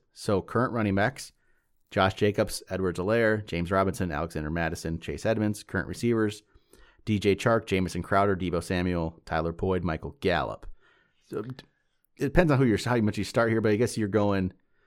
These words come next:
Thing is, after you trade Edwards, you only have two running backs if Madison is your three, because it's,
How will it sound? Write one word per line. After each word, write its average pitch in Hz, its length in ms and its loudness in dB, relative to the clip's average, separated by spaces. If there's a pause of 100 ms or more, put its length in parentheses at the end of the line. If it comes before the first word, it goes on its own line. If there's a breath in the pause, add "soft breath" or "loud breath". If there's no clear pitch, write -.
(360)
Thing 170 120 4
is, 123 220 4
after 139 200 0
you 127 60 4
trade 120 280 2
Edwards, 107 540 0 (180)
you 117 120 0
only 110 140 0
have 101 160 -2
two 135 160 2
running 98 240 2
backs 90 260 0
if - 180 -8
Madison 85 520 -2
is 82 160 -6
your 73 80 -8
three, 95 320 0
because 85 320 -4
it's, - 180 -14